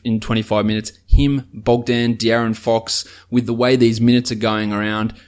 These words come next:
really hard to, to have them as must-own guys. I, I just don't see it. While Cauley Stein had thirteen and six with four steals, but still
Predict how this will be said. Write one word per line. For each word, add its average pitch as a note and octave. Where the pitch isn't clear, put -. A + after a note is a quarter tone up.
really C#3
hard A#2
to, F#2
to G#2+
have A2
them G#2+
as G#2
must-own G2+
guys. G2
I, F#2+
I G#2+
just G#2
don't G2+
see G#2
it. F#2+
While G#2
Cauley B2
Stein A2
had A2
thirteen A2
and G2+
six -
with G2
four G#2
steals, G#2
but -
still G#2+